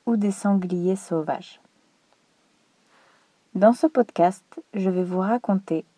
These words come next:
trois petites histoires de mes rencontres les plus insolites. La première histoire concerne ma rencontre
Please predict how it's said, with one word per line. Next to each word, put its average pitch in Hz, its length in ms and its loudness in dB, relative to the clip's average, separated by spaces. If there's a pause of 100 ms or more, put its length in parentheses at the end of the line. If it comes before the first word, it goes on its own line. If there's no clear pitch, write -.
(180)
trois - 260 2
petites 196 480 -6
histoires 190 640 0
de 170 140 -2
mes 170 180 -2
rencontres 202 680 0
les 180 280 0
plus 226 340 -2
insolites. - 800 -4 (1500)
La 170 260 4
première 233 460 4
histoire 175 640 0
concerne 202 600 2
ma 165 200 0
rencontre 190 640 -2